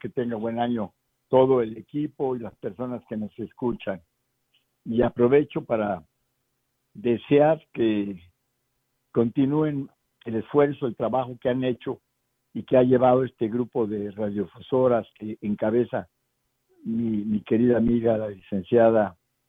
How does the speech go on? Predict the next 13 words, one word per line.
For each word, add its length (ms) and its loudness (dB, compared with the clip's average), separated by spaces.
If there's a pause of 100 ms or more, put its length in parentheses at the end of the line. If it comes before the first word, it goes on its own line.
(100)
Marcela 420 0
Castro, 480 -4 (380)
al 200 2
éxito 460 0
y 40 -2
la 120 -2
difusión, 680 0
la 100 2
objetividad 880 -2 (380)
que 120 0 (120)
siempre 340 2
han 140 0
tenido. 420 0